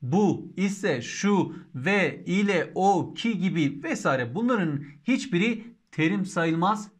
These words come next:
Dikkat et. Terim bir ve birden fazla sözcükle de ifade edilebilir. Mesela Türkiye bir terimdir. Bakanlar Kurulu da bir terimdir. Hocam ama iki sözcük var. Bakın bu sözcükler grubu olduğu için bir terim oluyor. Ya da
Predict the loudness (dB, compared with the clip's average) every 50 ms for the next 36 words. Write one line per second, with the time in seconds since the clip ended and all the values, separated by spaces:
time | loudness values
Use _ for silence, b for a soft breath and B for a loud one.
0 | -4 -4 -2 0 0 0 0 0 -2 -4 -6 -8 -16 B B B B B B B
1 | _ -2 0 2 2 2 2 0 -2 -2 -4 0 0 2 2 2 2 0 0 0
2 | 0 0 2 2 2 2 2 0 0 0 0 0 0 -2 -4 -2 0 0 0 0
3 | 0 -2 0 0 2 2 2 2 2 2 2 2 2 0 0 -2 -2 -4 -8 -10
4 | -12 B B B B B B -2 0 2 2 2 2 0 -2 -4 -4 -4 -4 -2
5 | 0 0 0 0 0 0 -2 -2 -2 -2 -2 0 0 2 2 0 0 -2 -4 -6
6 | B B B B _ -2 -2 -2 0 0 0 0 0 0 0 -2 -4 -4 -4 -2
7 | -2 -2 0 0 0 2 2 2 0 0 0 0 0 0 0 -2 -4 -8 B B
8 | B B B -4 0 0 0 2 2 0 0 0 0 -2 -2 0 2 0 2 0
9 | -2 -4 -2 -2 -4 -4 -4 -6 -6 -6 -4 -2 -2 0 0 -2 -4 -4 -4 -4
10 | -2 -2 -2 -4 -6 -4 -2 0 2 2 2 2 2 2 2 2 2 2 2 4
11 | 4 2 2 2 2 0 -2 -2 B B B B B B -4 0 0 2 0 0
12 | -4 -10 -6 0 2 2 2 2 2 0 0 -2 -4 -8 B B B B B B
13 | 2 4 4 4 2 0